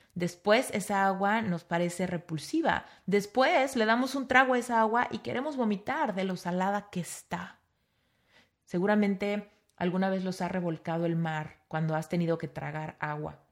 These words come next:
¿no? Cuando se te mete el agua salada y tienes que tragar agua de mar, ¿cómo te sientes? Hasta dan ganas de volver el estómago, ¿no? Cuando tomamos sin querer mucha agua salada.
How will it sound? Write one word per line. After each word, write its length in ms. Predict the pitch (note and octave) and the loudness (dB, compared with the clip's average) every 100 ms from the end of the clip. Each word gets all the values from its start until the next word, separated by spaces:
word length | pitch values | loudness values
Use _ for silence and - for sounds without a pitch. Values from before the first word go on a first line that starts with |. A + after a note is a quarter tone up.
| - | -12
¿no? 240 | D3+ A3 | -8 -8
Cuando 180 | F#3+ D3+ | -6 -6
se 80 | E3 | -6
te 120 | D#3 | -4
mete 240 | D#3+ D#3+ | -4 -2
el 80 | E3 | -2
agua 200 | D#3+ D#3+ | -2 -2
salada 460 | D#3+ D3+ D3+ D3+ D#3 | -4 -4 -2 0 0
y 60 | |
tienes 260 | D3+ D#3+ D3+ | -2 -6 -6
que 100 | E3 | -8
tragar 400 | - D3 D3+ - | -8 -6 -6 -6
agua 240 | D#3 D3+ D3+ | -4 -2 -2
de 100 | D3 | -2
mar, 340 | D3+ - - _ _ _ _ - | -4 -6 -12 _ _ _ _ -6
¿cómo 200 | F3+ F#3 | -4 -2
te 100 | D#3+ | -4
sientes? 520 | E3+ E3 - - - | -4 -4 -6 -14 -16
Hasta 200 | D3+ - | -12 -8
dan 160 | D3+ E3 | -4 -2
ganas 240 | F3+ F3+ | 0 0
de 60 | E3 | 0
volver 260 | D3+ D3+ D#3+ | -2 -4 -4
el 120 | D#3 | -4
estómago, 500 | D3 D#3+ D#3 D3 C#3+ | -6 -6 -4 -6 -6
¿no? 200 | D#3+ G3+ | -8 -10
Cuando 260 | D#3 C#3 C#3 | -6 -6 -4
tomamos 500 | D3 D3 D3+ D3+ - - _ | -4 -4 -6 -10 -16 -20 _
sin 220 | - E3 D3 | -8 -4 -4
querer 300 | D3 D3 D#3 | -2 -2 0
mucha 340 | D#3 D3 D3 | -2 -4 -4
agua 160 | D3 C3+ | -4 -6
salada. 440 | C#3+ C#3+ C#3+ C#3+ | -8 -8 -8 -12